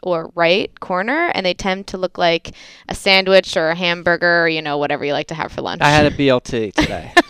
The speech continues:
Speaker 2: so that was
Speaker 1: <laughs>
Speaker 2: really
Speaker 1: There you
Speaker 2: good.
Speaker 1: go. You can have your B L T in the upper corner. <laughs>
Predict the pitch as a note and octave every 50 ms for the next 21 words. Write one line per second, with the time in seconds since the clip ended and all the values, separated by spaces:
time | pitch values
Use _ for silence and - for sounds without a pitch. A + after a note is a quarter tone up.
0 | D#4+ - A3+ C#4+ C#4+ A3 A#3+ C4+ - - - - A3 G#3+ G#3 - C4+ C#4+ - F#3+
1 | E3+ D#3 F3 G3+ G#3+ G3+ F#3+ G3 F#3+ G3+ G3+ F#3+ F#3 - - E3 D3+ - C#3+ D#3+
2 | E3+ - E3+ E3+ - - - F#2+ - - - - -